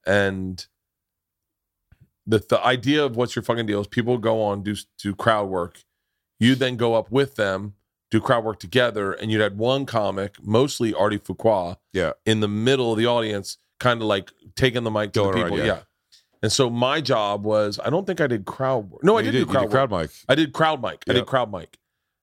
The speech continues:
Speaker 1: And so
Speaker 2: The
Speaker 1: I
Speaker 2: first season was all Artie Fuqua did the whole season.
Speaker 1: Yeah.
Speaker 2: Second season, we had different people do it, uh, every show, and you did one of the shows.
Speaker 1: I did one of the shows. And so I came back, and you were getting hair and makeup, and I was like, uh, "Jay, what do you think?" And I was gonna say,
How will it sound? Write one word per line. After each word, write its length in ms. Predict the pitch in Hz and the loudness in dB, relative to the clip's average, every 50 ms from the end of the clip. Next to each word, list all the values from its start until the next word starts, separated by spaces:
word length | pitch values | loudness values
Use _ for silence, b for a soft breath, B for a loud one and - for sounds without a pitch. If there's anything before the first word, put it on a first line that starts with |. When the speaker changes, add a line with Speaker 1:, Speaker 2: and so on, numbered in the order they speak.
| _ _ _ _ _ _ _ - | _ _ _ _ _ _ _ 0
Speaker 1:
And 120 | 113 110 | 0 0
so 200 | - - 135 117 | 2 0 2 2
Speaker 2:
The 60 | 117 | 2
Speaker 1:
I 120 | 113 113 117 | 2 2 2
Speaker 2:
first 200 | 147 151 131 - | 2 0 0 0
season 220 | 151 147 123 131 | -2 -2 0 0
was 100 | 127 107 | 0 0
all 160 | 117 120 113 110 | 2 2 2 2
Artie 160 | 107 104 101 | 0 0 -2
Fuqua 400 | 87 - 92 85 - 101 95 90 | -4 -6 -8 -4 0 0 0 2
did 120 | 82 85 78 | 0 -2 -4
the 60 | 78 | -2
whole 160 | 80 85 80 | -2 -2 -4
season. 380 | - - 87 87 80 - - 113 | -4 -4 -4 -4 -4 -2 0 0
Speaker 1:
Yeah. 200 | 107 92 80 - - - - | 0 0 0 -6 -14 -18 -14
Speaker 2:
Second 280 | - - 110 107 101 92 | -4 -2 -2 0 0 -2
season, 200 | 90 101 85 90 | -2 -2 0 0
we 60 | 101 | 0
had 80 | 92 82 | 0 0
different 240 | 85 90 90 92 - | -2 -6 -6 -4 -4
people 220 | 90 90 85 85 | -4 -2 -2 -4
do 200 | 78 78 85 82 80 | -4 -2 -2 -2 0
it, 60 | 80 | 0
uh, 220 | 80 78 78 76 65 | 0 0 0 0 -2
every 220 | 82 76 80 82 | -2 -2 -2 -4
show, 300 | 76 - - 90 82 78 | -2 -2 0 0 0 0
and 80 | 73 78 | -2 -4
you 60 | 78 73 | -6 -6
did 120 | 78 76 | -6 -4
one 140 | 76 80 76 | -4 -4 -4
of 80 | 76 | -4
the 60 | 71 71 | -4 -6
shows. 400 | - - 80 78 71 71 73 - | -4 -4 -2 -2 -2 -2 0 2
Speaker 1:
I 60 | 110 | 2
did 100 | 110 117 | 2 2
one 140 | 110 110 107 | 0 0 -2
of 40 | |
the 60 | 107 104 | -2 -2
shows. 320 | - - 127 117 110 101 | 0 0 0 0 -2 -4
And 100 | 101 95 | -4 -4
so 240 | - - 113 107 98 - _ _ | -2 0 0 -2 -2 -6 _ _
I 60 | 95 98 | -6 -6
came 280 | - - 127 127 131 | -2 0 0 0 2
back, 380 | 117 113 104 104 110 - _ _ _ _ _ _ _ _ _ | 0 0 0 0 -4 -6 _ _ _ _ _ _ _ _ _
and 120 | - 104 | -2 0
you 60 | 113 113 | 2 2
were 80 | 113 107 | 2 2
getting 240 | 123 120 117 113 | 0 0 -2 -4
hair 180 | 101 107 120 123 | -2 -2 -2 0
and 80 | 127 123 | 0 -2
makeup, 480 | 113 104 104 - 113 107 110 107 _ _ _ | -4 -4 -2 0 0 0 0 -2 _ _ _
and 120 | - 104 104 | -6 -4 -2
I 60 | 101 | -2
was 200 | 101 104 101 95 | -2 -2 0 0
like, 340 | 107 104 101 101 95 - - | 2 2 2 2 0 0 2
uh, 580 | 104 101 101 98 101 101 101 101 104 104 101 - - _ | 2 2 4 2 2 2 0 0 0 -2 -4 -6 -10 _
"Jay, 140 | 107 147 151 | 2 2 4
what 100 | 147 147 | 4 4
do 40 | 151 | 2
you 40 | 147 | 0
think?" 340 | 131 - 123 107 90 - - _ | 0 0 -4 -4 -4 -10 -14 _
And 100 | - 113 | 0 2
I 40 | 113 | 2
was 120 | 110 107 | 2 2
gonna 300 | 101 101 131 151 175 196 | 0 0 2 2 2 2
say, 600 | 185 - - - 120 113 107 104 101 98 101 104 | 0 -2 -2 0 2 2 2 2 0 -2 -4 -6